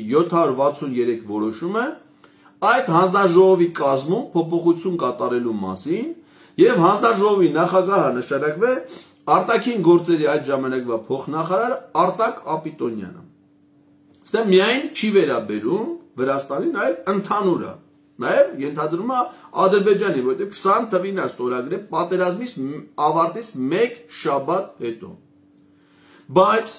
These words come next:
չբավարարվել, այսինքն այդ որոշումը ունենալով հանդերձ, երկու հազար քսաներկու թվականի մայիսի քսաներկուսին Բրյուսելում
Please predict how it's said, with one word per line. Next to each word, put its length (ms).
չբավարարվել, 880
այսինքն 360
այդ 320
որոշումը 760
ունենալով 680
հանդերձ, 600
երկու 340
հազար 280
քսաներկու 640
թվականի 560
մայիսի 440
քսաներկուսին 1120
Բրյուսելում 800